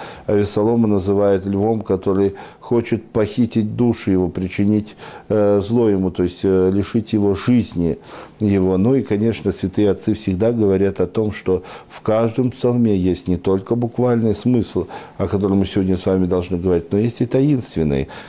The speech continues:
Конечно, львом, э, который, э, зияет и желает похитить душу, жизнь человеческую, это является еще и враг рода человеческого,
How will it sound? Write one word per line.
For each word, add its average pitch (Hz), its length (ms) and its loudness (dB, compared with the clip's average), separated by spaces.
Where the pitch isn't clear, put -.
Конечно, 110 340 0
львом, 104 480 2
э, 95 100 0
который, 101 600 2
э, 95 880 2
зияет 104 800 2
и 104 380 2
желает 117 640 2
похитить 98 580 -4
душу, 135 480 0
жизнь 131 260 2
человеческую, 90 800 0
это 90 160 -2
является 101 480 2
еще 101 200 -2
и - 20 2
враг 95 320 -2
рода 92 240 0
человеческого, 87 920 -2